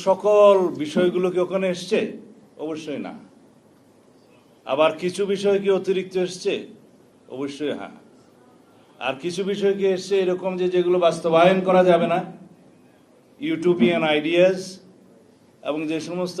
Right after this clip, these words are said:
বিষয়গুলো এসছে যে বাংলাদেশের রাজনৈতিক কালচারে এবং সামাজিক কালচারে যায় না, সেই বিষয়গুলো আমাদেরকে চিন্তা করতে হবে। কারণ যারা আপনারা সংস্কার কমিশনে বসছেন, আপনারাও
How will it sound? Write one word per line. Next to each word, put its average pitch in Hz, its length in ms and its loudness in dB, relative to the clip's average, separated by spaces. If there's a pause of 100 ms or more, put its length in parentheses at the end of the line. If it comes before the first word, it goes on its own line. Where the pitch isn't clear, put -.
(120)
বিষয়গুলো 170 480 -8
এসছে 170 180 -10 (100)
যে 165 60 -6 (100)
বাংলাদেশের 147 540 -6 (640)
রাজনৈতিক 160 840 0 (180)
কালচারে 147 480 2 (160)
এবং 151 140 -6 (160)
সামাজিক 143 360 -4 (140)
কালচারে 147 400 -4 (200)
যায় 165 340 0
না, 127 80 -6 (880)
সেই 160 220 -8
বিষয়গুলো 170 480 -8
আমাদেরকে 101 460 -10
চিন্তা 113 300 -8
করতে 78 240 -18
হবে। 78 160 -20 (920)
কারণ 135 200 -6 (120)
যারা 160 180 4 (100)
আপনারা 185 240 -2 (120)
সংস্কার 175 360 -4
কমিশনে 170 380 -6
বসছেন, 151 320 -4 (1900)
আপনারাও 175 380 2